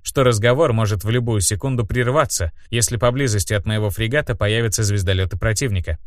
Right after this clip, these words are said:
Я уже выяснил, что к происшествию не имеет отношения ни крупнейший преступный синдикат галактики, ни мейлонские пиратские прайды, даже прайд Косматой Тьмы,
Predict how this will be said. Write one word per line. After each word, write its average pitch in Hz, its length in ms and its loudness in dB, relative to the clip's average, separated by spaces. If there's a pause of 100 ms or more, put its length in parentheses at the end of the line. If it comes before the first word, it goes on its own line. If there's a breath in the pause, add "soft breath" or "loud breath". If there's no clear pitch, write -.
(400)
Я 127 220 4
уже 135 160 2
выяснил, 147 400 0
что 123 260 -2
к - 60 -18
происшествию 123 580 0
не 113 180 0
имеет 131 260 -2
отношения 120 580 -2
ни 123 160 -2
крупнейший 127 560 -2
преступный 123 480 -2
синдикат 113 520 -2
галактики, 113 680 0 (200)
ни 160 200 -2
мейлонские 147 640 0
пиратские 120 540 0
прайды, 98 420 2 (200)
даже 139 280 2
прайд 147 300 0
Косматой 147 440 0
Тьмы, 139 320 -4